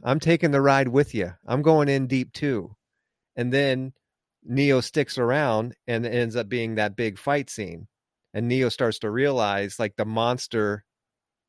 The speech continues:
that he's created with his own ego. And none of those fights with Agent Smith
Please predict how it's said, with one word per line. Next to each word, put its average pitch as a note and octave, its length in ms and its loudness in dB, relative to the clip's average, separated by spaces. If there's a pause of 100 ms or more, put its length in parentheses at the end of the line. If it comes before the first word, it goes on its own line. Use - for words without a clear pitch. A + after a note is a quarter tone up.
that A2+ 120 0
he's A#2 220 -2
created A2 460 -2
with G#2 200 -2
his G#2+ 200 -2
own A2+ 260 0
ego. G#2 540 -2 (1400)
And B2 260 0 (1120)
none D3+ 400 4
of G#3+ 120 2
those F#3+ 300 2
fights D#3 400 0
with B2 200 -4
Agent B2+ 380 0
Smith B2 540 -4